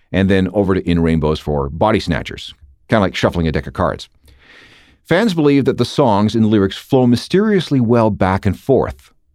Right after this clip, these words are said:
especially if you crossfade each song by ten seconds. But others who have tried this dispute that it works. A listener named Kevin did some research with a mathematical progression known as the divine proportion.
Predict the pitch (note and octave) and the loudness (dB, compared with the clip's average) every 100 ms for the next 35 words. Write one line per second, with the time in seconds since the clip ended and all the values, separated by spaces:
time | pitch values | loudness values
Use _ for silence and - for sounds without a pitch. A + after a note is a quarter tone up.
0 | _ _ B2+ - A#3+ - C3 G#2 G#2+ G#2 | _ _ -2 0 0 2 2 2 0 0
1 | - F#3+ G3+ - F#2+ - A#2+ D#3+ - A2 | 0 0 0 0 0 0 -2 -2 0 2
2 | G#2 G2+ F2+ F2+ G#2 C3+ D#3 - _ _ | 2 2 2 2 2 0 -2 -8 _ _
3 | _ _ _ _ - E2 F2+ - G3 B2 | _ _ _ _ -4 -2 0 0 0 0
4 | E2 - - _ _ _ _ - G2 F#2+ | -4 -10 -16 _ _ _ _ -2 0 2
5 | F2+ F#2 E2+ E2+ D2+ - F2 D#2 D#2+ - | 2 0 0 -2 -2 0 0 0 -4 -6
6 | - F2+ - G#2 E2 C#2+ B1+ F2+ C2+ - | -8 -6 -2 -2 0 -2 0 -2 -2 -6
7 | - _ _ _ _ - - - - G3 | -18 _ _ _ _ -20 -20 -10 -2 0
8 | C4 G3 D#3+ C3+ C3+ - B3 A2+ C#2+ D#2 | 2 2 4 2 0 0 2 2 2 0
9 | A#2 A#2+ A2+ C3 A2 A2+ - G#2 G2+ A2 | 2 2 2 2 2 0 2 0 2 2
10 | B2+ A#2+ G#2+ G#2 G#2 F2+ G2+ F2+ B2+ A#2 | 2 2 2 2 0 -2 0 0 2 2
11 | G2 F#2+ F2+ F2+ G2+ F#2 G2 G2+ G#2+ G#2 | 2 2 2 2 0 0 0 2 2 2
12 | - G2 F#3 F#3 - D2 | -2 -2 0 0 -2 -4